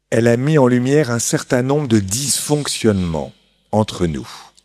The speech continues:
Et du coup, j'ai compris que ma Ferrari, qui était ma paroisse, ne sortirait pas du garage à cause des relations fraternelles, mais pas simplement entre nous. Enfin,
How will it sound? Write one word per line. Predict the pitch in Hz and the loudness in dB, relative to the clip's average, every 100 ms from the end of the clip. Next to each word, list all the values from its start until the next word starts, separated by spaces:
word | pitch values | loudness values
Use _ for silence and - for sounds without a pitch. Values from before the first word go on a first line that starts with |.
| _ _ - - - - - - - - _ _ _ | _ _ -20 -20 -20 -20 -20 -20 -20 -20 _ _ _
Et | 127 131 | 4 4
du | 151 | 2
coup, | - 160 | 2 2
j'ai | 117 | 2
compris | 135 143 131 147 | 0 0 0 0
que | 139 110 | 0 0
ma | 101 95 | 0 -2
Ferrari, | - 135 120 127 123 160 175 | 0 0 2 0 2 2 0
qui | 123 | -2
était | 101 101 | -2 0
ma | 90 | 0
paroisse, | - 110 101 120 143 156 - | 0 -2 0 0 0 -2 -4
ne | 101 | -4
sortirait | - - 214 - - 147 131 | -2 0 0 0 2 4 4
pas | - 120 | 4 0
du | 104 | 0
garage | 101 107 95 104 107 120 131 - - | 2 2 2 -2 -2 -4 -8 -14 -8
à | 117 | -4
cause | 113 - 143 101 | -2 2 2 2
des | 107 | 0
relations | 104 123 113 - 113 | 2 2 0 -2 -4
fraternelles, | - 110 107 107 98 107 131 147 165 - _ - - - - - - | -2 -4 -2 -2 -2 0 0 -2 -4 -6 _ -20 -20 -20 -20 -12 0
mais | 120 | 0
pas | 120 - 123 | 0 -2 -2
simplement | 120 101 113 113 | 0 0 2 2
entre | 117 - 170 | 2 2 2
nous. | 190 165 - - _ _ _ - - - | 4 2 -2 -12 _ _ _ -20 -20 -16
Enfin, | - | -14